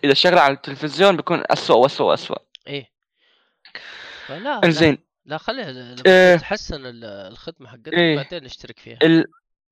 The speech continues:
Speaker 1: في شنو سيء بعد؟
Speaker 2: مم.
Speaker 1: السيرش سيء جدًا.
Speaker 2: يو، لا تقول لي.
Speaker 1: جدًا س-، تكتب اسم الفيلم بالذات ما يطلع لك. الفيلم، تدري شنو؟ أطالع الفيلم في اللستة حقتها موجود، أوكي، قدامي.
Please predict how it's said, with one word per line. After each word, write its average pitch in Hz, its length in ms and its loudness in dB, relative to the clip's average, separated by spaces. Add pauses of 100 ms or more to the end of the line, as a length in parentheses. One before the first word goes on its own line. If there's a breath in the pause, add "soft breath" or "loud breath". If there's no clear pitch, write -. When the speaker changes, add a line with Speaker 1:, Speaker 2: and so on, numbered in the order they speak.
(560)
Speaker 1:
في 220 260 -2
شنو 240 260 0
سيء 180 340 4
بعد؟ 156 340 2 (200 soft breath)
Speaker 2:
مم. 127 100 -20 (560 soft breath)
Speaker 1:
السيرش - 800 2
سيء 226 680 0
جدًا. 196 960 0 (240)
Speaker 2:
يو، 120 840 -20
لا 151 240 -6
تقول 127 300 -20
لي. 104 280 -20 (600)
Speaker 1:
جدًا 277 500 2
س-، - 200 -6 (280 loud breath)
تكتب - 320 4
اسم 285 200 2
الفيلم 277 300 4
بالذات 190 320 2
ما 220 80 6
يطلع 185 240 0
لك. - 380 -6 (340)
الفيلم، 196 320 6 (300)
تدري 302 220 4
شنو؟ 233 240 4
أطالع 240 460 6
الفيلم 247 300 2
في - 120 -6
اللستة 208 320 0
حقتها 185 420 2
موجود، 170 400 6
أوكي، 151 180 2
قدامي. 165 540 2